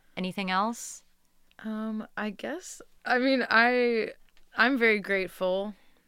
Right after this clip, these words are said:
Speaker 2: for the people that support me through my art, and, um, there's never enough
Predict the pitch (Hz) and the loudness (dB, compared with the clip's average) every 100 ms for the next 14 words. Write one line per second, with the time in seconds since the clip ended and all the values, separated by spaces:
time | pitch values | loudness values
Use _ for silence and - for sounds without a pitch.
0 | _ _ _ _ - 202 196 196 190 185 | _ _ _ _ -6 0 2 2 2 0
1 | 180 175 - - _ _ - - - - | -2 -4 -10 -20 _ _ -20 -20 -20 -20
2 | 196 202 214 202 202 180 - 185 190 175 | -12 -8 -8 -4 -4 -4 -8 -6 -6 -6
3 | 190 196 196 190 180 160 175 185 - - | -8 -10 -10 -8 -8 -6 -4 -4 -8 -18
4 | - - 190 180 175 175 180 170 165 170 | -16 -8 -6 -6 -8 -6 -6 -6 -10 -14
5 | 165 _ _ _ _ _ _ _ - 185 | -18 _ _ _ _ _ _ _ -18 -14
6 | 180 190 196 196 196 185 - | -8 -6 -6 -6 -6 -8 -14